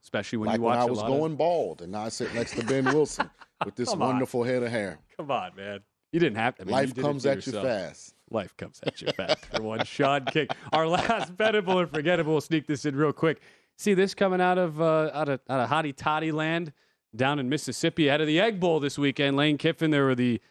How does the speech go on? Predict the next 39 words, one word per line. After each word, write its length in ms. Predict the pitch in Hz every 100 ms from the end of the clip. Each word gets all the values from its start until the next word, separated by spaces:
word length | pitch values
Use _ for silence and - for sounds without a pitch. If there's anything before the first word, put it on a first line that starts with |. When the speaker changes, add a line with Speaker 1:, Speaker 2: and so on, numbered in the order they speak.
| _
Speaker 1:
uh, 60 | 110
the 100 | 120
Ole 100 | 143
Miss 180 | 147 -
T 140 | 165
V 100 | 139
reporter, 460 | 143 147 143 143 135
John 220 | - 120 110
Sokoloff, 800 | - - 180 165 160 165 - -
reported 340 | 127 151 135
he 160 | 135 127
is 140 | 104 -
out, 280 | 160 196
headed 220 | - 156 127
to 80 |
Auburn, 520 | - 147 170 180 175 170 _ _ _
uh, 160 | - 165
the 180 | 156 160
other 160 | 165
night. 260 | 156 165 175
And 220 | 147 147
Lane 180 | 147 147
Kiffin 360 | 131 139 127 110 _ _ _ -
saying 140 | 123
pretty 160 | 127 127
quickly 300 | 165 - 90
he 180 | 113
is 260 | 104 95 -
denying 500 | - 104 117 123 104
that. 360 | 110 113 95 -
Ole 160 | 117
Miss 360 | 117 120 - - _ _
against 500 | 110 110 113 101 -
Mississippi 440 | 123 107 113 -
State, 320 | 104 - 123 - _ _ _
uh, 100 | 101
hosting 460 | - 131 - 123 120
in, 360 | 117 113 107 101 - _ -
uh, 160 | 101